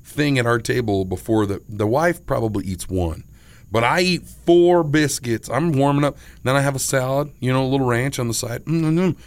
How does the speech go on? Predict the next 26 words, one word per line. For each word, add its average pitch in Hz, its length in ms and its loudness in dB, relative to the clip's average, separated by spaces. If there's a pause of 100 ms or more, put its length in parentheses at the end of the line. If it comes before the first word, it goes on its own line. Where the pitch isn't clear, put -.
(120)
Use 135 240 0
a 123 40 0
biscuit 139 460 -2
to - 60 -16
clean 131 260 -2
up 127 120 -4
the 107 100 -6
plate, 147 440 0
right? 107 440 0
'Cause 117 160 -4
that's 110 180 -6
how 113 60 -6
you 110 120 -2
get 113 160 -2
the 107 80 -8
ranch. 135 380 -4
Otherwise, 120 280 -4
you 135 40 -6
don't 127 80 -4
wanna 98 140 -2
waste 151 320 -2
it. - 120 -6 (380)
Then 127 160 2
the 139 80 4
meal 160 320 4
comes. 104 480 -4